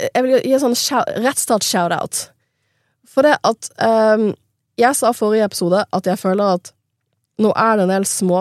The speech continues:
tegn til at republikanerne i Kongressen har begynt å forsiktig vende kursen litt av Trump på en del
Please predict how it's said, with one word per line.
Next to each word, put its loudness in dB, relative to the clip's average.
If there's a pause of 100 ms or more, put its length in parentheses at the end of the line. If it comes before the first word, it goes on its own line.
tegn 0 (1200)
til 2
at 0
republikanerne -2
i -12
Kongressen -2
har -4
begynt -4 (160)
å -4 (680)
forsiktig -4 (1120)
vende 0
kursen -2
litt -6
av -4
Trump -2
på -6
en 0
del 0